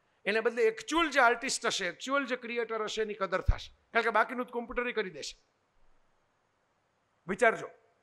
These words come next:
તો કોમ્પ્યુટર પણ બધું કરી દેશે એવા યુગમાં મોટા થવું હોય તો તમારે એનો મુકાબલો કરવા માટે શું જોઈએ? એજ્યુકેશન જોઈએ. મહેતા સાહેબ એક વાત બોલેલા, actually એ, આ,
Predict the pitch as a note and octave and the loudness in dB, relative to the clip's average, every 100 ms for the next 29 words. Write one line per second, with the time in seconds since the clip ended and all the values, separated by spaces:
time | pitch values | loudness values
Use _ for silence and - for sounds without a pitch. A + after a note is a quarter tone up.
0 | _ _ _ _ - C4 - F#3+ F3+ F3 | _ _ _ _ 0 0 0 -2 -2 2
1 | C#4+ D4 F4+ F4 E4 C#4 A#3 B3 - A3 | 2 4 2 4 4 4 2 0 0 0
2 | G3 A3 - G#3 G#3 G#3 F3+ F3+ G3+ G#3 | -2 -2 -2 -2 0 -2 -4 -8 -4 -4
3 | F3 E3+ G3 F3+ - F3 G#3+ F3+ D#3+ D#3+ | -4 -2 0 2 2 2 -2 -2 0 -2
4 | E3+ _ _ _ _ _ F#3+ - F3+ F#3+ | -6 _ _ _ _ _ -6 0 2 4
5 | G3+ G#3 F#3+ F#3+ D3+ E3+ F#3+ F#3+ F#3+ F3+ | 2 0 -4 -6 -4 0 0 0 -2 0
6 | F3+ F3+ F3+ F3+ E3+ - G3 D#3 C3+ - | 0 -2 -4 -4 -6 -6 -8 -10 -12 -18
7 | _ _ _ _ D3 D#3+ D#3 D3 - - | _ _ _ _ -2 -2 -2 -6 -12 -20
8 | - _ _ - - - _ _ _ _ | -20 _ _ -20 -20 -20 _ _ _ _
9 | _ _ _ _ _ _ _ _ _ _ | _ _ _ _ _ _ _ _ _ _
10 | D#3 D#3+ G#3+ G#3 G#3+ G#3+ - - - F3+ | 0 2 4 4 4 2 -2 -18 2 2
11 | G3+ F#3 A3 G#3 E3 - - _ F3 F3 | 4 2 2 4 2 -2 -20 _ -6 -2
12 | G3+ G3 D#3 F3 E3+ D#3 _ D#3+ E3 D#3 | -2 -4 -6 -14 -14 -14 _ 0 2 2